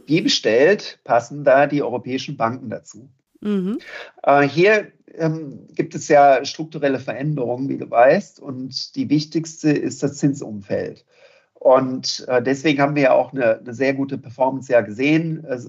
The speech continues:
Speaker 1: das ging ungefähr los, äh, Ende September, Ende Oktober, sowas in der Richtung zweitausendzweiundzwanzig. Und dann gab's natürlich auch so ein paar, ähm,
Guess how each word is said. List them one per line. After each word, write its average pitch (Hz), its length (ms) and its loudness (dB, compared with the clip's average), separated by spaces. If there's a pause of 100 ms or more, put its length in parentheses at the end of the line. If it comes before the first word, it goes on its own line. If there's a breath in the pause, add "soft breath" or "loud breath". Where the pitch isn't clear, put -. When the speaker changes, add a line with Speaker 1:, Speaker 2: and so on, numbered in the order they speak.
Speaker 1:
das - 280 -20
ging 139 220 -4
ungefähr 139 460 0
los, 131 760 0
äh, 117 240 0
Ende 123 640 4 (240 soft breath)
September, 139 760 -2
Ende 131 240 -6
Oktober, 156 440 0
sowas 147 240 -2
in 139 80 -8
der 139 140 4
Richtung 135 540 -4
zweitausendzweiundzwanzig. 151 1300 -2 (680 soft breath)
Und 127 140 -2
dann 117 80 -2
gab's 120 220 0
natürlich 117 260 -4
auch 110 100 -2
so - 120 -10
ein 95 60 -10
paar, 90 300 -6 (920)
ähm, 98 480 -8